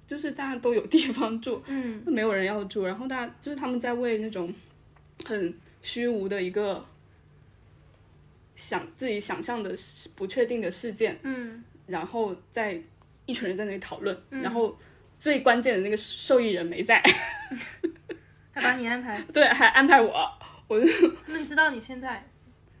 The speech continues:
Speaker 1: 没有工作，
Speaker 2: 嗯。
Speaker 1: 其实不知道。
Speaker 2: 嗯，
Speaker 1: 嗯。
Speaker 2: OK。
Speaker 1: 嗯，但其实选不选择帮助我弟，
Speaker 2: 嗯。
Speaker 1: 你说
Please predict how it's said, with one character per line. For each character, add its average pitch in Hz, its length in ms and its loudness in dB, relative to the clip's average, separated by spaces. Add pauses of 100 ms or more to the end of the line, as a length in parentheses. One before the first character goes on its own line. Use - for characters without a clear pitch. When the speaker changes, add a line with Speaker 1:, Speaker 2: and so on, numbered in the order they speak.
(100)
Speaker 1:
没 190 100 -4
有 190 100 -2
工 190 180 -6
作， 185 240 -4
Speaker 2:
嗯。 240 260 -10
Speaker 1:
其 208 160 -8
实 214 60 -2
不 214 140 -4
知 180 100 -6
道。 - 320 -8
Speaker 2:
嗯， 220 320 -10
Speaker 1:
嗯。 185 220 -4 (100)
Speaker 2:
OK。 - 320 -16 (320)
Speaker 1:
嗯， 185 180 -6 (320)
但 330 220 6 (520)
其 233 140 -2
实 269 100 -2
选 196 280 2
不 226 40 -4
选 208 240 -2
择 - 120 -10
帮 220 180 -4
助 247 120 -6
我 214 100 -6 (100)
弟， 240 260 -8
Speaker 2:
嗯。 247 220 -4
Speaker 1:
你 208 60 -4
说 254 200 -2